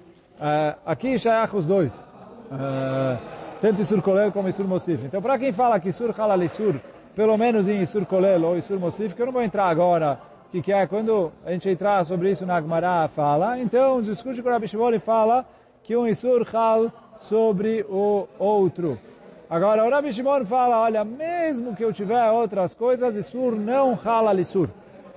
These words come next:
E por isso, morreu o animal, a carne, eh, ele não foi abatido com shkita, já é proibido comer essa carne. Entrou Yom Kippur,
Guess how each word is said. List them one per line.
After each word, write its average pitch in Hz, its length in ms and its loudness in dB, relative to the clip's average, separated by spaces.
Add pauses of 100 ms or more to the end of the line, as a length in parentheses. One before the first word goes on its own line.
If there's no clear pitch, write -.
(100)
E 196 60 -8
por 226 180 2
isso, 285 480 2 (340)
morreu 233 440 4
o 269 40 2
animal, 233 560 0
a 175 140 -2
carne, 233 400 -2
eh, 202 520 0
ele 175 180 -2
não 262 240 2
foi 254 160 2
abatido 220 360 0
com 208 100 -4
shkita, 202 380 -2
já 214 140 0
é 269 60 2
proibido 247 400 0
comer 220 240 0
essa 208 200 -2
carne. 185 460 -2 (640)
Entrou 190 280 2
Yom 311 240 0
Kippur, 302 520 -2